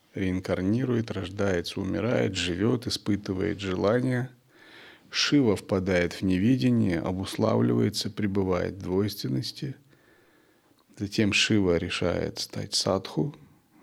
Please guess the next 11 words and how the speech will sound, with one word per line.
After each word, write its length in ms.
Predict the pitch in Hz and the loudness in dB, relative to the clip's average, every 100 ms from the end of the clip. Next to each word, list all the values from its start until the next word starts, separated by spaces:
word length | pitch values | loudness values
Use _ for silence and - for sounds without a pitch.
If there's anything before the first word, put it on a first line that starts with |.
| - - _ - - - | -20 -20 _ -20 -20 -16
и 320 | 107 98 117 | -14 -12 -6
Шива 380 | 110 - 110 98 | -2 2 4 4
решает 500 | 92 90 101 95 90 | 2 0 0 0 -2
достичь 400 | 95 - - - | -6 -2 -2 0
освобождения, 840 | - 101 95 95 90 110 127 135 | -2 -2 -2 -2 0 2 2 0
и 100 | - | 0
с 80 | 101 | -4
помощью 580 | - 107 98 95 - 92 | 0 0 2 -2 -4 -6
божественной 640 | 92 92 90 - 101 98 | -6 -4 -6 -6 -4 -2
милости 500 | 90 113 139 127 - | 0 0 0 -2 -4
Шивы 480 | 139 - 147 - 143 | -4 -4 -2 -2 -2